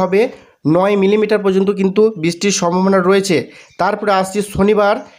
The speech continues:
শনিবারেও বৃষ্টির সম্ভাবনা কিন্তু প্রচুর রয়েছে। এখানে দেখতে পাচ্ছেন ফিফটি থ্রি পার্সেন্ট কিন্তু বৃষ্টির সম্ভাবনা রয়েছে, যেখানে বৃষ্টি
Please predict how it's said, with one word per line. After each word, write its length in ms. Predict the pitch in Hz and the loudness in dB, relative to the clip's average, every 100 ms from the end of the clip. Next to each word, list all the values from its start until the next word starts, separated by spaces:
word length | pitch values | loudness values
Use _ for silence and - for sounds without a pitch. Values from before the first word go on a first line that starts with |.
| _ - | _ -6
শনিবারেও 420 | 180 202 208 208 196 | 0 2 2 2 0
বৃষ্টির 280 | 190 202 196 | 0 -2 0
সম্ভাবনা 300 | 190 196 196 190 | 0 0 0 0
কিন্তু 140 | 190 190 | -2 -2
প্রচুর 240 | 175 208 180 | -2 0 2
রয়েছে। 240 | 190 190 208 | 2 2 0
এখানে 180 | 180 185 185 | 0 0 -2
দেখতে 160 | 190 190 | 0 0
পাচ্ছেন 220 | 190 196 | 0 -2
ফিফটি 220 | 180 180 - | -4 -6 -8
থ্রি 120 | 185 190 | -4 -2
পার্সেন্ট 280 | 196 185 190 190 | -2 -2 -4 -4
কিন্তু 140 | 180 170 | -4 -6
বৃষ্টির 280 | 165 196 190 | -4 -2 -2
সম্ভাবনা 320 | 175 180 185 | -2 0 0
রয়েছে, 240 | 185 185 214 214 - - 143 | 0 2 0 -2 -8 -14 -4
যেখানে 220 | 170 180 156 | -2 0 -2
বৃষ্টি 240 | 170 - | -6 -2